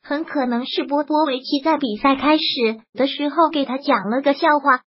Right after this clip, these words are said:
然后他在暂停的时候突然反应过来了，觉得很好笑。反正当时的邓肯笑得不是一般的灿烂，但是没过多久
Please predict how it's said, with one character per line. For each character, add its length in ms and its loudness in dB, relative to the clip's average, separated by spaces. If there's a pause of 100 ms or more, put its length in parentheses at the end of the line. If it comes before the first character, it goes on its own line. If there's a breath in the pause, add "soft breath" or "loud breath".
然 260 0
后 180 4
他 120 -2
在 140 2
暂 220 -2
停 160 -8
的 100 2
时 220 -2
候 60 -6 (200)
突 160 0
然 200 2
反 260 4
应 220 2 (140)
过 120 4
来 120 2
了， 140 -4
觉 220 0
得 80 2
很 180 -4
好 300 -4
笑。 160 -4 (520)
反 200 2
正 180 0
当 220 -6
时 240 -2
的 100 4
邓 220 -4
肯 280 -6
笑 220 2
得 140 4
不 180 -6
是 160 0
一 220 0
般 180 2
的 120 -2
灿 180 -8
烂， 260 2 (460)
但 180 2
是 380 0
没 100 4
过 220 2
多 180 4
久 140 0